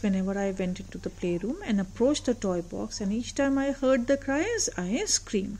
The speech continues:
But when the others came running to listen, there was, there were no sounds at all.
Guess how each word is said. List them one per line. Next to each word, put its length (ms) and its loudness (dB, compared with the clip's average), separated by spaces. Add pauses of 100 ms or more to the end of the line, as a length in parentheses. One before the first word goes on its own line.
(140)
But 200 -6
when 180 -2
the 200 -2
others 340 6
came 280 6
running 360 4
to 120 0
listen, 360 2 (480)
there 100 -2
was, 300 -6
there 260 0
were 100 0
no 260 -2
sounds 440 -4
at 380 2
all. 200 -2